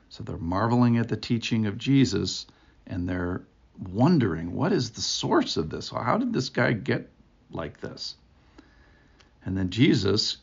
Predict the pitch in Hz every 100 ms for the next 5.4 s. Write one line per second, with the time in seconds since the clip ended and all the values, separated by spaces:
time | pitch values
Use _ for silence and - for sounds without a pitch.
0 | 123 - 101 113 113 - - _ _ -
1 | - - - - - - 113 110 92 95
2 | 95 95 95 95 - _ _ _ _ _
3 | _ _ - - 107 110 208 - 80 -
4 | - - 98 107 175 135 104 107 104 87
5 | - 95 90 92